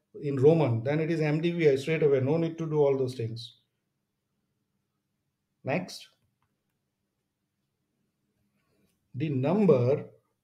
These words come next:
let's put some number is given, can be written in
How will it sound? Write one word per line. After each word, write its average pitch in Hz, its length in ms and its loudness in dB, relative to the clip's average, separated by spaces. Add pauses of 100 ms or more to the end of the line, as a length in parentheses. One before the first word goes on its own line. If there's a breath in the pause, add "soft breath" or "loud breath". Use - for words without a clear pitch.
(600)
let's 147 220 -2
put 156 240 -4 (1400)
some 143 240 -4
number 143 280 4
is 147 140 0
given, 156 300 0
can 151 240 0
be 165 100 2
written 156 320 -2
in 175 360 -4